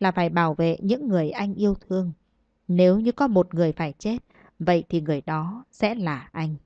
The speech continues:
Hoàng Tuấn Khải gần như là gằn giọng nói, "Kiều Kiều, em đừng có ngốc nghếch như vậy nữa. Em có biết là nếu như em ở lại thì em sẽ chết không?" Kiều Nhã Linh cắn môi đến bật máu. Cô biết chứ.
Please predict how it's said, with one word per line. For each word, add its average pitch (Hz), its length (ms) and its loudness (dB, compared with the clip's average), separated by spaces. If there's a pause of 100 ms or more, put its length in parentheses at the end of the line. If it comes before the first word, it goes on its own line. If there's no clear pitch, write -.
(460)
Hoàng 185 220 0
Tuấn 254 180 0
Khải 170 260 -2
gần 170 260 0
như 262 160 2
là 185 180 0
gằn 156 200 -2
giọng 151 260 -6
nói, 165 340 -2 (380)
"Kiều 170 180 6
Kiều, 151 380 -2 (180)
em 202 180 2
đừng 165 180 2
có 202 140 -2
ngốc 254 240 -2
nghếch 269 240 -2
như 226 100 4
vậy 175 200 0
nữa. 170 320 -2 (340)
Em 240 140 4
có 285 140 4
biết 311 240 4
là 190 100 0
nếu 208 260 2
như 320 100 2
em 277 180 2
ở 185 180 4
lại 160 300 -2
thì 202 80 4
em 240 140 4
sẽ 311 220 4
chết 339 320 2
không?" 214 200 -2 (540)
Kiều 170 160 4
Nhã 160 160 -2
Linh 196 260 0
cắn 190 340 -2
môi 175 240 4
đến 185 280 -2
bật 175 160 -2
máu. 170 380 -2 (200)
Cô 190 160 4
biết 220 300 0
chứ. 226 180 -8